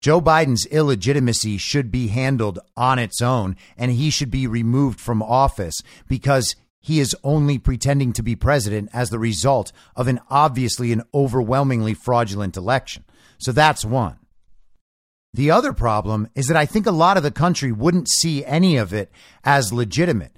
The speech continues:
It would seem like a ploy to put Trump back in power just because you were able to win one congressional election. Now, the upside of that is all these people would finally learn something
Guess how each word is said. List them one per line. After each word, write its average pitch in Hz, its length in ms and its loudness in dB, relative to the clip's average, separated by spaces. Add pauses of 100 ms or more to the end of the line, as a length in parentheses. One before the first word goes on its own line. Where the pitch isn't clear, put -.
(220)
It 143 100 0
would 143 140 0
seem 170 300 2
like 156 240 2
a 127 60 -4
ploy 165 540 0
to - 160 -6
put - 440 -4
Trump 131 400 -2
back 139 320 0
in 117 220 -2
power 120 560 0 (240)
just 147 260 0
because 143 320 0
you 131 100 0
were 127 140 2
able 123 260 0
to 123 80 2
win 117 440 0
one 120 320 -2
congressional 113 720 -2
election. 139 440 -4 (360)
Now, 160 320 0
the 160 220 -2
upside 208 500 2
of 120 60 0
that 120 260 0
is 135 300 -2 (280)
all 165 220 4
these 160 240 0
people 170 340 -2
would 120 220 -2 (500)
finally 156 560 0
learn 147 440 2
something 117 520 -2